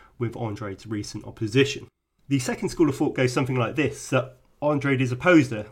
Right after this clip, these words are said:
waiting to be exposed, that he's cruised along facing substandard opposition, and that Liam Williams is a very different kind of beast, a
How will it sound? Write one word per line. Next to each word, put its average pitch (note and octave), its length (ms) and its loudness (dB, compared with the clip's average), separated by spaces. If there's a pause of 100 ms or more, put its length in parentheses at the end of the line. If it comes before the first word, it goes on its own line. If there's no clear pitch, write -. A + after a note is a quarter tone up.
waiting B2 360 0
to A#2+ 120 -6
be A2 360 -4
exposed, A2 840 -4
that B2 200 -2
he's B2 340 -4
cruised C#3 400 4
along B2 300 2
facing A#2+ 440 0
substandard A#2+ 600 -2
opposition, B2+ 680 0 (400)
and A#2+ 160 0
that B2 100 -2
Liam D#3 240 6
Williams C3+ 400 2
is A#2+ 320 -4
a A#2+ 120 -4
very A#2 200 -2
different B2 380 -8
kind A2 220 -4
of - 120 -14
beast, A2+ 400 -6
a G#2+ 340 -6